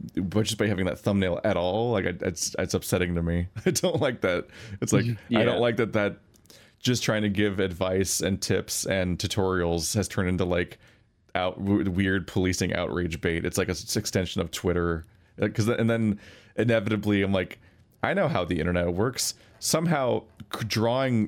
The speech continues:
Speaker 1: correctly or not will become more a moral choice. <laughs> I'm like, "I hate that."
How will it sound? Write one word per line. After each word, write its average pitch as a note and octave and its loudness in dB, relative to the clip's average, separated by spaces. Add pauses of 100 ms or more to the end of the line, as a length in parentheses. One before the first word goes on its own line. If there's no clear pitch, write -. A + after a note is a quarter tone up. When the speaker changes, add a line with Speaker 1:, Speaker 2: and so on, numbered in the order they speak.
(120)
Speaker 1:
correctly A#2 0
or F#2 2
not F#2 0
will G#2 4
become A#2 2
more G#2+ 6
a G#2+ 2
moral G#2+ 2
choice. F#2+ 2
<laughs> B2+ 4
I'm G3 2
like, B2+ 2
"I A#2+ 2
hate B2+ 0
that." A#2 2